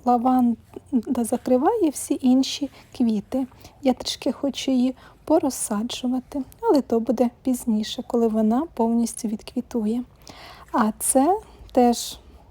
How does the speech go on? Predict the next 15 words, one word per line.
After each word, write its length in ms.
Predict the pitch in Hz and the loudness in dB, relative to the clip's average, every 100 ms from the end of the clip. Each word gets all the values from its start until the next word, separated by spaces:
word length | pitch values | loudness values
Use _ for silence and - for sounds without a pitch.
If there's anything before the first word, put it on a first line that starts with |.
| - | -14
троянда 680 | - 240 240 240 269 311 294 | 0 2 4 6 4 2 0
всієї 600 | 262 - 226 240 294 302 | -2 -2 0 2 2 2
моєї 540 | 240 226 226 254 277 | 2 2 2 2 2
мрії. 500 | 233 220 226 220 226 - - - - - - - | 2 2 2 2 0 2 0 0 -6 -16 -20 -14
Саллі 600 | - - 233 247 262 254 | -6 2 4 4 4 2
Холмс. 680 | - 254 233 240 262 - - - - - | 2 4 6 4 -2 -10 -14 -20 -20 0
Як 280 | 247 240 233 | 6 6 6
же 160 | 233 | 2
довго 640 | 220 202 240 320 285 233 220 | 2 6 6 6 4 2 2
колись 380 | - 233 220 214 | 2 4 4 0
я 280 | - 208 240 | -2 -2 0
її 420 | 285 233 202 214 | 0 0 0 0
шукала. 680 | 220 - 240 - 214 220 226 - - - - - - - - _ _ - - - _ - - _ - - - - - - - - - - | -2 -2 -4 -2 -2 0 -4 -6 -8 -8 -12 -20 -20 -20 -20 _ _ -20 -20 -20 _ -20 -20 _ -12 -10 -14 -14 -16 -20 -20 -20 -20 -4
Ну, 220 | 240 233 | -2 0
це 260 | 240 - 220 | -2 -4 -4